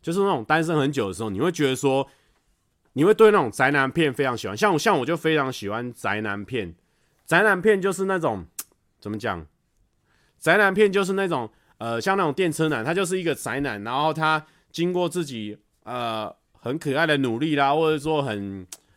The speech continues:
很做自己的表现，反而吸引到很漂亮的女生，有没有？就是会有这种宅男片，其实这种片都很吸引我。那为什么？因为像我们这种单身这么久，你就会觉得说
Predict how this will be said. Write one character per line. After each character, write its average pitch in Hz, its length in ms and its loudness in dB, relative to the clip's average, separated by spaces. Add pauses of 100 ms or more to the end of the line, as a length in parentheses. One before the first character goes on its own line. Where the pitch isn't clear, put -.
很 113 180 -8
做 170 220 -2
自 156 140 -6
己 120 180 -10
的 110 80 -2
表 104 220 -4
现， 135 260 0
反 107 160 -4
而 117 80 -4
吸 165 160 -4
引 139 100 -2
到 151 220 2
很 107 140 -8
漂 151 180 2
亮 151 160 0
的 113 160 0
女 101 180 -4
生， 117 220 -4
有 113 100 -4
没 95 140 -8
有？ 92 160 -6 (300)
就 165 120 -4
是 202 40 4
会 220 140 6
有 139 140 4
这 185 120 2
种 139 240 0 (220)
宅 - 160 0
男 143 240 2
片， 156 180 2
其 120 140 -4
实 143 60 -2
这 143 100 -2
种 143 180 2
片 151 200 -2
都 147 100 2
很 117 100 0
吸 113 220 -8
引 117 100 -6
我。 95 200 -6 (320)
那 208 100 0
为 247 140 8
什 165 120 0
么？ 160 80 2
因 226 60 2
为 240 80 4
像 254 100 4
我 190 60 6
们 143 120 0
这 175 60 2
种 185 80 4
单 175 220 2
身 180 140 0
这 190 80 0
么 151 100 0
久， 104 220 -4
你 107 40 -6
就 165 100 2
会 214 60 6
觉 175 140 0
得 160 80 2
说 165 400 2